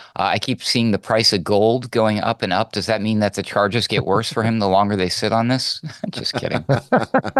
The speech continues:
Speaker 2: Or his bank account gets bigger.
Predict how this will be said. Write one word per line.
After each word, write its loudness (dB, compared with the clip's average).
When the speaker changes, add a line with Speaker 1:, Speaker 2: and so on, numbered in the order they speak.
Speaker 2:
Or 6
his 4
bank 2
account 0
gets 0
bigger. 0